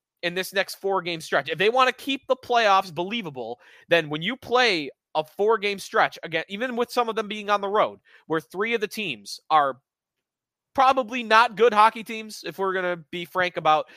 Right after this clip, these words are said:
Montreal, Ottawa, and Saint Louis, probably not good hockey teams,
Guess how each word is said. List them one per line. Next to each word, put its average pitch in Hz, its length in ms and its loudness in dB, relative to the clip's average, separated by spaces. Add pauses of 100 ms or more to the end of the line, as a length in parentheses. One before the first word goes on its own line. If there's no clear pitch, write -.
(140)
Montreal, 151 580 -2
Ottawa, 151 320 -2
and 143 100 -10
Saint 147 200 -10
Louis, 147 360 -8 (460)
probably 175 360 2
not 170 220 0
good 170 80 -6
hockey 165 300 0
teams, 170 380 -14